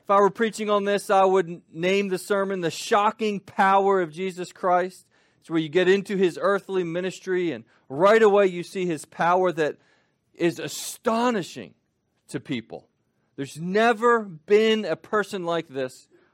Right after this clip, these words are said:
on earth. Yeah, Jesus, in his earthly ministry, was rejected.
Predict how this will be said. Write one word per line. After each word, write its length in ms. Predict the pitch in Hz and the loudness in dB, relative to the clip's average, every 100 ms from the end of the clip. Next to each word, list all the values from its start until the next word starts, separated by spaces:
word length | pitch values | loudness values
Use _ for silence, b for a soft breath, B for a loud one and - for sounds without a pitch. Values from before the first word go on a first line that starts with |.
| _ | _
on 220 | 127 139 | -8 -6
earth. 300 | 131 117 95 _ _ _ _ _ _ _ _ _ _ _ _ _ _ _ _ _ _ _ _ _ _ _ _ _ _ _ _ _ _ _ _ _ - | -4 -6 -8 _ _ _ _ _ _ _ _ _ _ _ _ _ _ _ _ _ _ _ _ _ _ _ _ _ _ _ _ _ _ _ _ _ -16
Yeah, 100 | 90 - _ | -16 -18 _
Jesus, 760 | 185 214 180 170 - - - _ _ _ _ _ _ _ _ | -4 -4 -2 -4 -6 -12 -20 _ _ _ _ _ _ _ _
in 180 | - 170 | -10 -4
his 240 | 180 165 165 | -4 -2 0
earthly 320 | 190 190 180 | -2 0 -2
ministry, 680 | 165 175 170 - 151 113 113 _ _ _ _ _ _ _ _ | -2 -4 -8 -8 -6 -6 -10 _ _ _ _ _ _ _ _
was 440 | 113 120 165 185 156 | -12 0 2 2 -2
rejected. 680 | 139 113 113 98 92 67 | -8 -6 -8 -8 -16 -20